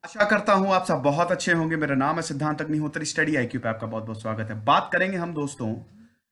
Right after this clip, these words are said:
अ, ऑपरेशन थंडर की। देखो यार, ये बहुत, इस तरीके के ऑपरेशंस तो यार मुझे तो personally, मैं एक एनवायरमेंटोलॉजिस्ट हूं, एक ह्यूमैनिस्ट हूं, तो मुझे तो अच्छा लगता है कि इस तरीके के ऑपरेशंस कंडक्ट करवाए जा रहे हैं।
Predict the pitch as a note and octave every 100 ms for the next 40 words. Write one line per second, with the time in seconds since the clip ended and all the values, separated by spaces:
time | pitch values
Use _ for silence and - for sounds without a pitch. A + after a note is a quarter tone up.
0 | _ _ - B2+ C3+ C3+ D#3 F3+ G#3 G3+
1 | F#3+ C#3 G#2+ G2+ A2 D#3 D#3+ D#3 D3 A2
2 | B2+ D#3 D#3+ - - B2 B2 C#3+ C#3+ A#2
3 | B2 C#3+ C#3 D3 C#3 C3 A2+ C#3 D3 A2
4 | B2 A#2 B2+ B2+ B2 A#2 _ _ _ _
5 | - B2 C3+ C3 - _ _ _ - A#2+
6 | A#2+ A2+ A2+ A#2 D3 C3+ C#3+ C#3+ C#3 B2+
7 | A2+ A#2 C#3+ - A#2+ - _ _ _ _
8 | _ C#3+ C#3 C3+ B2+ - F3 E3+ - -
9 | C3 F3+ D#3+ - C#3+ C#3 D3 - E3 F3
10 | - _ E3+ F3 - C3 B2+ C3 D#3 B2+
11 | A#2 A#2+ F3 - B2+ A#2+ B2+ - A2+ A#2
12 | C#3+ F#2 -